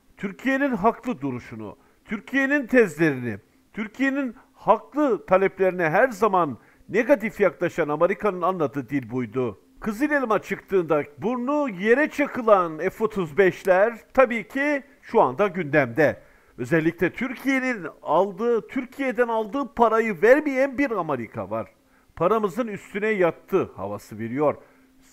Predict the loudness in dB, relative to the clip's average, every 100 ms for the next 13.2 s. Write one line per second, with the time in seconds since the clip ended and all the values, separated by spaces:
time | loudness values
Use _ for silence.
0 | _ -18 -12 -6 -2 0 2 0 2 -2
1 | 0 -2 -6 -10 -10 -8 -6 -6 -8 _
2 | _ _ _ -8 -8 -8 -2 0 -2 -4
3 | -4 -2 0 0 0 -6 -6 -6 -2 -2
4 | -2 -4 -6 -2 2 2 4 2 2 -2
5 | -6 -12 _ _ -6 2 2 2 -2 -2
6 | 0 0 -4 -2 0 2 0 -2 -6 -10
7 | -10 -8 -6 -6 -6 -8 -8 -8 -10 _
8 | _ _ _ _ _ _ -8 -6 -6 -8
9 | _ -20 -16 -8 -6 -4 -4 -6 -2 -2
10 | -2 -8 _ -16 -8 -4 -4 -6 -8 -10
11 | -12 -6 -6 -4 -8 -10 _ _ _ -6
12 | 0 2 2 2 2 0 0 -2 -4 -6
13 | -6